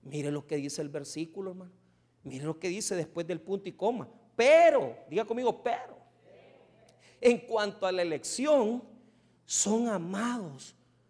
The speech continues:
por causa de los padres. Diga conmigo, Dios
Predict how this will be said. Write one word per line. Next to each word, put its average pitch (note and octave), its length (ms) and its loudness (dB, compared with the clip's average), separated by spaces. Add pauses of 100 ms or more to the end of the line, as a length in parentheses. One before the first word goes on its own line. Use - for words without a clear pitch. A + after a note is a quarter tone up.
(200)
por C#3 280 -4
causa A#3+ 680 -6 (560)
de D3+ 120 -10
los C#3+ 160 -10
padres. G3 500 -6
Diga F#3 220 0
conmigo, G3 400 -4
Dios G3+ 440 0